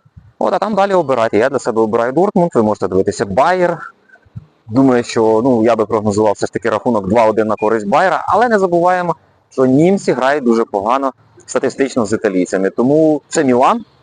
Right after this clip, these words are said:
Це Мілан, можливо, який вже викарабкується із ями. І тому можуть бути і теж сюрпризи, як я вже говорив, <clears throat> про Борусію Дортмунд. Так що дивимося Лігу Чемпіонів, вболіваємо за німецькі команди.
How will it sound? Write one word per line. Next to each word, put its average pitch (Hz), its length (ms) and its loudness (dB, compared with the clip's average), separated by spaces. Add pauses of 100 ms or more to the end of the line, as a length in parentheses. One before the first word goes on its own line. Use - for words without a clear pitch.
(120)
Це 151 140 -4
Мілан, 165 240 2
можливо, 131 320 0
який 123 200 0
вже 113 120 -2
викарабкується 113 520 -2
із 117 160 0
ями. 175 300 0 (1000)
І 147 360 4
тому 143 300 2
можуть 127 220 0
бути 117 180 0
і 98 40 -2
теж 113 160 -2
сюрпризи, 131 420 0
як 120 100 -2
я 117 100 2
вже 110 140 0
говорив, 113 460 2 (200)
<clears throat> 139 220 2
про 127 120 2
Борусію 107 420 0
Дортмунд. 92 460 0 (960)
Так 139 200 0
що 139 280 0 (500)
дивимося 135 520 2
Лігу 104 200 0
Чемпіонів, 156 440 0
вболіваємо 117 480 2
за 101 80 0
німецькі 101 380 0
команди. 202 280 -4